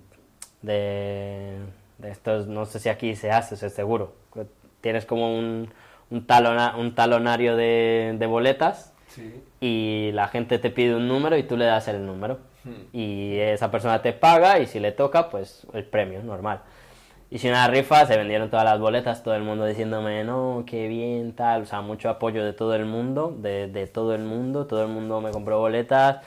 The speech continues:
Speaker 1: mi madre me ayudó con dinero para comprar el tiquete, y ya vine y, pues, eso, empecé a probar en equipos y acabé en Leganés.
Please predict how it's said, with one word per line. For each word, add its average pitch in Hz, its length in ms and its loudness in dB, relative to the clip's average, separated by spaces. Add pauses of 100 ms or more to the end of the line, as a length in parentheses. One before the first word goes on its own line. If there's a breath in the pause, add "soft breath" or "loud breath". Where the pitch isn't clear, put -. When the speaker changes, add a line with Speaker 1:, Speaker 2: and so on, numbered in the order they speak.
(260 loud breath)
Speaker 1:
mi 107 140 -8
madre 113 360 0
me 113 120 -2
ayudó 110 260 -2
con 110 140 -6
dinero 110 200 -4
para 107 120 -2
comprar 107 240 -4
el 98 60 -14
tiquete, 120 440 -4 (640 loud breath)
y 123 120 -8
ya 147 180 8
vine 202 480 6
y, 113 260 0
pues, - 540 -4
eso, 104 280 -2
empecé 98 360 -2
a 110 180 4
probar 113 440 2
en 110 140 -4
equipos 131 800 -4 (680)
y 98 880 -6
acabé 98 300 -10
en 107 80 -8
Leganés. 104 580 -8